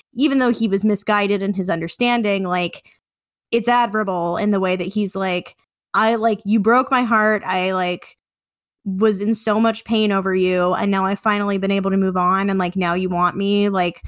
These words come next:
that's cruel. Stop behaving that way." But it turns out that Bubblegum made the Flame King keep Flame Princess locked up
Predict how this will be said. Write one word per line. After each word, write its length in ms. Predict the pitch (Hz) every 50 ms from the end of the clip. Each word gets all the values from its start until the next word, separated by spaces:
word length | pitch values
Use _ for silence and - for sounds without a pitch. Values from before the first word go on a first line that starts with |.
| - - - - - _
that's 220 | - 214 202 - -
cruel. 420 | - - 220 196 190 190 196 202
Stop 360 | 208 - - 190 180 185 -
behaving 420 | - 196 185 170 170 175 196 196 214
that 220 | 220 226 233 -
way." 340 | 233 240 240 254 262 277 269 269 - - _ _ _ _ _ _ _ _ _ _ _ _ _ _
But 140 | 208 233 233
it 100 | 233 233
turns 340 | - - 311 339 381 349 262
out 260 | 240 233 262 269 -
that 480 | - 214 190 185 180 180 180 175 165 - _ _ _ _ _ _ _ _ _ _ _ _ _ _ _ _ _ -
Bubblegum 840 | 233 240 269 339 370 302 - 202 196 196 196 190 190 190 190 196 - _ _ _ _ -
made 1000 | 190 202 202 202 208 208 214 240 254 262 240 208 190 185 180 175 170 190 185 - _ _ _ _ _ _ _ _ _
the 140 | 190 185 208
Flame 640 | - - - - 208 202 208 214 214 214 226 226
King 720 | 220 - - 220 202 190 185 185 180 175 180 180 180 190 - _ _ _ _ _ _ _ _
keep 360 | - - - 247 240 233 240
Flame 400 | - - - 208 208 208 208 208 202
Princess 560 | - 208 196 202 - - 185 180 180 - -
locked 400 | 180 185 180 180 175 - - -
up 300 | 185 170 156 - -